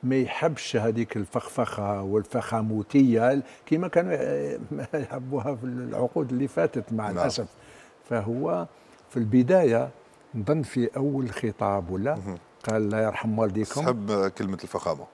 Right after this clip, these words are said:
Speaker 1: قال: "أنا هنوني من هذه الأشياء".
Speaker 2: مهم. سيد الوزير،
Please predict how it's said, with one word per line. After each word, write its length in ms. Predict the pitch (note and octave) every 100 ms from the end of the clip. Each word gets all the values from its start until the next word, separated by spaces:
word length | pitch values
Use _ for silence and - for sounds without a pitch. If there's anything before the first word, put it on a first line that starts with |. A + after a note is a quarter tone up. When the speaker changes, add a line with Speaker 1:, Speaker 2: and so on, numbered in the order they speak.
| - _ _ _ - - -
Speaker 1:
قال: 240 | G2+ G#2
"أنا 440 | G2+ G#2 G#2 F#2+ G#2 G#2
هنوني 560 | E2 A#2 B2+ D#3 C#3+ C3+
من 160 | A#2+
هذه 160 | G2+ G#2
الأشياء". 480 | G2 - - F2+ - - -
Speaker 2:
مهم. 240 | G2+ F#2+ F#2 - - - - _ -
سيد 240 | - B2
الوزير، 520 | G#2+ G#2+ G2 G#2+ A#2+